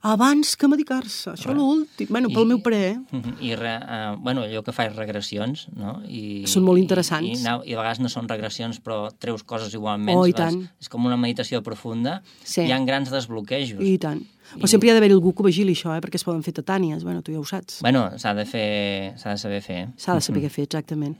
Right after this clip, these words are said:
Speaker 2: Mhm.
Speaker 1: Perquè, clar, eh, hi hauran persones que viuran la regressió d'una manera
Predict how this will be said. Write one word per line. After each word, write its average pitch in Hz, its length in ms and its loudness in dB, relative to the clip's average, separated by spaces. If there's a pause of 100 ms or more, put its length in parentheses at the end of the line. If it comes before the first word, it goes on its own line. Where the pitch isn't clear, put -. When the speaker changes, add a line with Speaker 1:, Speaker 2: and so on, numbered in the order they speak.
Speaker 2:
Mhm. 107 100 -4
Speaker 1:
Perquè, 151 200 -2
clar, 170 280 0
eh, 160 280 -2
hi 180 100 -4
hauran 175 240 2
persones 202 400 0
que 196 100 0
viuran 180 540 4 (320)
la 185 100 2
regressió 185 520 4
d'una 175 180 4
manera 202 500 4